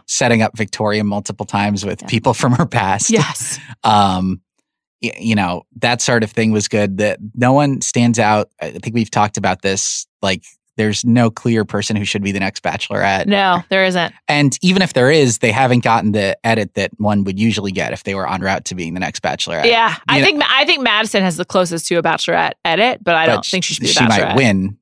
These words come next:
Speaker 2: Yeah, she might win.
Speaker 1: at this point.
Speaker 2: Yeah,
Speaker 1: It,
Speaker 2: she's,
Speaker 1: it's
Speaker 2: if it's, like, Cassie, then she'd win.
Speaker 1: It's the strange thing where you're, you, you, like you hinted at, there might be these friendships, there might be these great people. We haven't really seen it 'cause so much of it has gotten caught up with, you know, all the drama. I was really
Speaker 2: Yeah.
Speaker 1: surprised when Kelsey gets eliminated in,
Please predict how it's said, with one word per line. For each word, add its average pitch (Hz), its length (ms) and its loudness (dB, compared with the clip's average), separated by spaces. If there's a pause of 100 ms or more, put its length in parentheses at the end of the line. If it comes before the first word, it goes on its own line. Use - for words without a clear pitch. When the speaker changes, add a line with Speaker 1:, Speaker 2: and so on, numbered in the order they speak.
Speaker 2:
Yeah, 160 140 -2
she 175 100 -6
might 160 160 -2
win. 95 120 -2
Speaker 1:
at 101 80 0
this 104 120 0
point. - 320 -4
Speaker 2:
Yeah, 226 140 2
Speaker 1:
It, 160 60 0
Speaker 2:
she's, 233 160 0
Speaker 1:
it's - 100 0
Speaker 2:
if 233 140 0
it's, 220 180 -2
like, 170 140 -4
Cassie, 226 320 0
then 160 100 -2
she'd 165 160 -4
win. 185 260 0 (200)
Speaker 1:
It's 170 160 0
the 175 100 4
strange 180 380 4
thing 165 260 4
where 135 440 4 (180)
you're, 120 320 2 (240)
you, 139 220 -2 (140)
you, 151 200 2 (160)
like 156 200 2
you 156 120 4
hinted 143 260 2
at, 87 220 -2
there 127 180 2
might 165 180 2
be 160 80 -2
these 117 180 0
friendships, 143 480 0
there 107 100 2
might 110 120 4
be 117 100 -2
these 104 200 -2
great 101 240 -2
people. 110 400 0
We 101 140 -6
haven't 120 300 0
really 107 260 -2
seen 123 260 0
it 107 160 -2
'cause 101 180 -6
so 123 280 0
much 113 260 0
of 101 80 -2
it 101 100 -2
has 104 160 -4
gotten 98 380 0 (500)
caught 117 280 2
up 104 180 -2
with, 101 400 -4 (260)
you 117 60 0
know, 104 160 0
all 95 160 2
the 113 80 0
drama. 131 280 0
I 117 100 2
was 139 160 2
really 202 100 6
Speaker 2:
Yeah. - 60 2
Speaker 1:
surprised 190 420 0
when 135 160 2
Kelsey 156 340 0
gets 127 220 2
eliminated 120 480 2
in, 90 240 -4